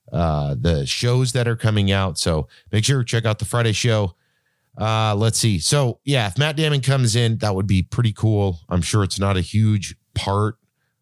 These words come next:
of that, um, but could be pretty cool.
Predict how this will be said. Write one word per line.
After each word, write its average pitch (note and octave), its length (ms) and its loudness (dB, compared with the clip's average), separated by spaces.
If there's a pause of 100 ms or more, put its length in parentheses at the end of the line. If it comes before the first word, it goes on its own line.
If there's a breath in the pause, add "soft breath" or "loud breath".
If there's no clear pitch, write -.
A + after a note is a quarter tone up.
(180)
of A2 200 -2
that, A#2 380 0 (380 soft breath)
um, F#2 520 -2
but G2+ 240 0 (1120)
could A2+ 140 2
be G#2 120 2
pretty F2+ 240 0
cool. F2+ 420 -2